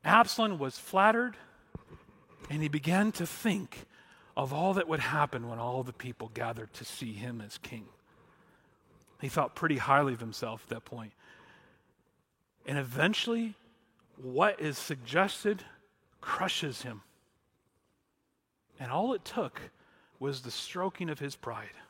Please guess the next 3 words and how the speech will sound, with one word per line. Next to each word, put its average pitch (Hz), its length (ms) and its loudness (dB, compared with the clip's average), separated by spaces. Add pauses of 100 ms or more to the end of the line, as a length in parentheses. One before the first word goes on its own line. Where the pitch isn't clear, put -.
(2500)
Has 151 300 -2
your 214 180 6
pride 185 580 2